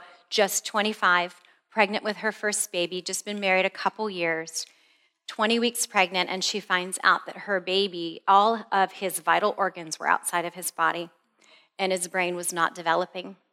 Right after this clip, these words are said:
And of course, the doctors had encouraged them to abort. And they said, "No, we're believers, and we believe God has a purpose for this baby's life." They told them, "This baby, you're,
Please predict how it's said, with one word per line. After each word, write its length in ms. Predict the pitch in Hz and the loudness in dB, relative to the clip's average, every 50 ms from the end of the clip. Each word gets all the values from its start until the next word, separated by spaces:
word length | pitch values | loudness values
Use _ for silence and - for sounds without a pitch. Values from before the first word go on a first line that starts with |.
| _ _ _ _ _ _ _ _ - - - - - | _ _ _ _ _ _ _ _ -20 -20 -20 -6 -2
And 100 | 214 214 | -2 0
of 120 | 214 208 | 0 -2
course, 280 | - - 220 208 208 - | -4 -2 -2 0 0 -2
the 100 | - 226 | -4 -2
doctors 500 | 190 202 180 180 190 - - 220 208 - | 4 6 6 6 6 2 -2 -6 -4 -4
had 160 | - 202 185 | -4 -4 -4
encouraged 560 | 190 190 185 - - 190 185 180 185 - - | -4 -8 -10 -6 -2 0 0 0 0 -2 -2
them 260 | - 175 165 170 175 - | -2 -2 -4 -4 -4 -6
to 180 | - - 185 - | -6 -6 -6 -8
abort. 680 | 180 165 - 160 165 180 190 - - - - - - _ _ _ _ _ _ _ _ _ _ _ _ _ | -10 -10 -8 -6 -6 -6 -6 -6 -8 -12 -14 -14 -16 _ _ _ _ _ _ _ _ _ _ _ _ _
And 180 | - 196 180 175 | -6 -4 -2 0
they 120 | 175 170 | 2 0
said, 260 | 170 - - 196 190 214 | 2 0 -2 -4 -6 -6
"No, 360 | 240 262 247 190 170 165 165 _ _ _ _ _ _ _ _ _ - | -6 -6 -6 -6 -8 -12 -18 _ _ _ _ _ _ _ _ _ -8
we're 180 | 190 185 180 | -4 -4 -4
believers, 800 | 170 180 170 170 180 185 180 190 208 208 226 233 233 - - - - _ _ _ _ _ _ - | -4 -4 -6 -6 -6 -6 -4 -4 -4 -4 -4 -6 -4 -4 -4 -4 -4 _ _ _ _ _ _ -2
and 420 | 190 180 170 170 165 165 165 - - - | 0 0 2 0 0 -4 -6 -10 -12 -16
we 220 | 180 170 180 180 | -14 -8 -6 -6
believe 420 | 180 170 180 170 170 175 175 175 175 | -6 -4 -6 -4 -4 -4 -4 -4 -2
God 200 | - 180 175 170 | 2 2 2 2
has 180 | 175 175 - | 2 -2 -6
a 40 | - | -8
purpose 420 | - - 185 180 - 196 190 - - | -12 -18 -18 -14 -8 -4 -2 -2 -2
for 100 | - 180 | -2 -6
this 200 | 175 180 - - | -8 -10 -10 -6
baby's 360 | - 180 175 170 175 165 170 | -6 -6 -4 -4 -4 -4 2
life." 320 | 185 180 190 202 196 - | 4 6 6 6 4 0
They 240 | - 185 175 175 175 | 0 2 2 2 0
told 360 | - - - - 196 196 185 | -4 -10 -12 -8 -6 -4 -4
them, 260 | 202 196 202 196 185 _ | -4 -4 -6 -8 -12 _
"This 160 | 175 160 - | -8 -6 -4
baby, 320 | - 165 165 165 165 160 - | -2 -2 -2 -2 -4 -8 -10
you're, 240 | - - 185 185 | -10 -8 -8 -8